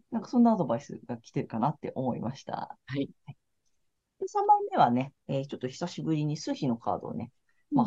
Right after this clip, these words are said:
Speaker 1: そんな、そんな水亀座さんに。
Speaker 2: <laughs>
Speaker 1: なんかスルー力大事でしょ？
Speaker 2: ね、独自のなんかルートでみたいなね、<laughs> オリジナルのルートでこう、スルッと逃げちゃう。
Speaker 1: うん。あと、こう、知恵を使ってさ、うまく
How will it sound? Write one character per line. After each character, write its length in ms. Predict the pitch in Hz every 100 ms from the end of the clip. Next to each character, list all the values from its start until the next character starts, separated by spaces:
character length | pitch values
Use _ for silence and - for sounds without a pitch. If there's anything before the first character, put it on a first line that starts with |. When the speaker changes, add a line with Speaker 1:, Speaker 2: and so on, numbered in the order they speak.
| - -
Speaker 1:
そ 60 |
ん 40 | 185
な、 140 | 180 -
そ 160 | - -
ん 100 | 190
な 80 | 156
水 280 | 196 - -
亀 240 | 214 147
座 140 | 147
さ 200 | - 208
ん 40 | 247
に。 140 | -
Speaker 2:
<laughs> 280 | - - - - _ _ - _ _ _ _ _ _ _ _ _ _ _ _ _ -
Speaker 1:
な 120 | 247
ん 20 |
か 60 | 359
ス 200 | - 196
ル 140 | 262
ー 20 | 349
力 220 | 156 131
大 200 | 147 233
事 100 | 202
で 60 | -
し 100 | 110
ょ？ 180 | 151 - _ _ _ _ _
Speaker 2:
ね、 240 | 269 285 214
独 300 | 147 240 302
自 180 | 285 294
の 160 | 285
な 100 | 254
ん 40 | 240
か 120 | 156
ル 120 | 190
ー 100 | 196
ト 120 | 160
で 120 | 147
み 120 | 170 196
た 120 | 240
い 40 |
な 160 | 247 233
ね、 220 | 269 262
<laughs> 40 | 247
オ 140 | 226
リ 100 | 226
ジ 160 | 233 262
ナ 80 | 233
ル 160 | 226
の 160 | 233 220 - 214
ル 140 | 226
ー 80 | 226
ト 160 | -
で 160 | - 233
こ 200 | 156 156
う、 20 |
ス 120 | - 247
ル 60 |
ッ 100 | 254
と 120 | -
逃 160 | 143 143
げ 100 | 131
ち 120 | -
ゃ 20 |
う。 40 | 170
Speaker 1:
う 20 |
ん。 80 | 127 -
あ 80 |
と、 100 | 190 143
こ 80 | 165
う、 40 | 156
知 140 | 285
恵 60 | 254
を 60 |
使 180 | - -
っ 80 | 127
て 140 | 120
さ、 120 | 120
う 80 | -
ま 120 | 226 170
く 260 | - -